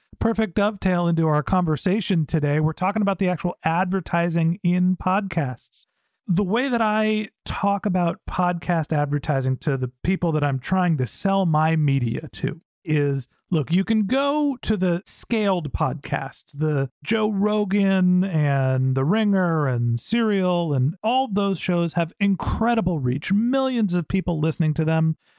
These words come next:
and you're gonna get them to talk about your podcast next Tuesday, and you're gonna get a million people to hear you, and they're gonna hear you once, and some low-hanging fruit is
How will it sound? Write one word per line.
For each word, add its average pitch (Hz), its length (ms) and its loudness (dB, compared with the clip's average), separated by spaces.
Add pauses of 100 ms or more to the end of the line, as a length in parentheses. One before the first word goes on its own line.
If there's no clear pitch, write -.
and 165 140 4
you're 233 200 2
gonna 220 160 2
get 185 320 -2
them 165 260 2
to 127 100 -2
talk 185 260 -2
about 165 180 0
your 151 120 0
podcast 147 680 -2
next 165 420 0
Tuesday, 147 680 0 (260)
and 147 100 2
you're 143 100 2
gonna 135 160 0
get 123 140 0
a 120 60 0
million 185 600 2
people 180 280 -2
to 143 80 0
hear 151 260 0
you, 147 300 2
and 131 120 0
they're 117 80 0
gonna 131 160 2
hear 202 220 0
you 190 180 2
once, 139 500 -2 (260)
and 208 80 2
some 226 180 0
low-hanging 214 520 2
fruit 226 360 -2 (160)
is 175 280 0